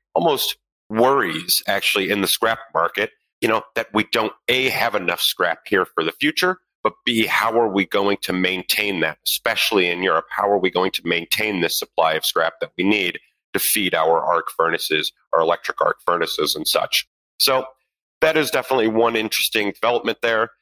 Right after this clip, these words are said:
On that note, we've actually started to see scrap trade up quite a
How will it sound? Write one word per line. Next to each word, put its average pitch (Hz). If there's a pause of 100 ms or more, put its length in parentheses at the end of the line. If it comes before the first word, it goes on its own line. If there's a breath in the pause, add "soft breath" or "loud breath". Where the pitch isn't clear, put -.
(240)
On 117
that 95
note, 110
we've 95
actually 104
started 95
to -
see -
scrap -
trade 87
up 101 (420)
quite 117
a -